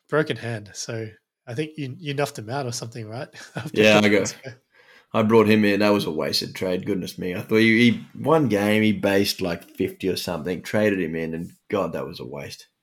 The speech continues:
Speaker 1: He looked like he was, uh, it wasn't just one game. He hit, you know, fifty, sixty in base for, like, two or three weeks in a row. But obviously, yeah, <laughs> back to, back to the bench.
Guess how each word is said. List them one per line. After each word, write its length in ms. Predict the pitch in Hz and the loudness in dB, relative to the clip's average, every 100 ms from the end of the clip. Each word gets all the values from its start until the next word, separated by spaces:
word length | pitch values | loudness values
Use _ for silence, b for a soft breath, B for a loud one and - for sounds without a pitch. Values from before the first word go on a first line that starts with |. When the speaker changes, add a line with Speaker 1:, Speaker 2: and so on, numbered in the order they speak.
| _ _ - | _ _ -8
Speaker 1:
He 100 | 170 | -4
looked 240 | 170 202 | -4 -2
like 140 | 208 - | -2 -2
he 100 | 139 | -4
was, 240 | 117 - _ 151 | -4 -8 _ -4
uh, 100 | 160 | -4
it 60 | 156 | -2
wasn't 240 | 160 226 | 0 2
just 160 | 214 - | 0 -4
one 120 | 120 | -6
game. 340 | 110 123 113 101 | -6 -6 -6 -10
He 140 | 139 127 | -8 -4
hit, 300 | 185 175 _ _ - | -4 -6 _ _ -18
you 60 | 120 | -14
know, 80 | |
fifty, 280 | 107 147 117 | -10 -10 -8
sixty 400 | 120 120 - 123 | -6 -8 -8 -8
in 80 | 117 | -8
base 640 | 104 117 117 - - - _ _ | -6 -6 -4 -6 -8 -12 _ _
for, 160 | - 123 | -12 -8
like, 220 | 107 - _ _ | -8 -12 _ _
two 160 | - 139 | -6 -4
or 60 | |
three 200 | 113 120 | -4 -6
weeks 240 | 113 120 - | -6 -8 -8
in 80 | 104 | -10
a 60 | |
row. 220 | 113 127 - _ _ _ _ _ - | -10 -10 -12 _ _ _ _ _ -16
But 200 | 107 - - | -16 -16 -16
obviously, 420 | 113 107 - 107 | -12 -6 -6 -8
yeah, 240 | 104 110 104 | -10 -12 -12
<laughs> 60 | - | -8
back 200 | 107 - | -8 -4
to, 180 | - 135 | -2 -2
back 320 | 120 127 - | -4 -8 -6
to 120 | - | -6
the 100 | 143 | -4
bench. 420 | 120 120 131 - | -6 -8 -10 -12